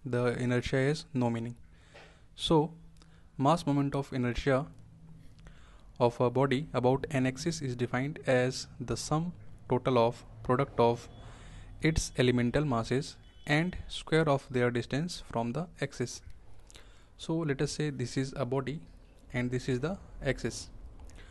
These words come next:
So what will be the moment of inertia, mass moment of inertia of this body about this axis? So the elemental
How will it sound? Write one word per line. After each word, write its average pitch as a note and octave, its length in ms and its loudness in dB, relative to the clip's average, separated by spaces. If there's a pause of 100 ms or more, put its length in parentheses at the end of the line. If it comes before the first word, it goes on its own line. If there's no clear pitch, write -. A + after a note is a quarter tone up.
(160)
So - 160 -4
what C3+ 260 4
will C#3 200 2
be C3 120 0
the C3 300 2
moment B2 340 0
of C3 160 2 (380)
inertia, A#2 480 -4
mass C3 280 0
moment B2+ 220 -2
of B2+ 140 -2
inertia A#2+ 300 -2
of B2 140 -2
this B2+ 200 -4
body B2+ 240 0
about B2 240 -2
this - 180 -6
axis? - 360 -6 (640)
So C#3+ 320 0
the C3+ 100 -8 (100)
elemental B2+ 540 2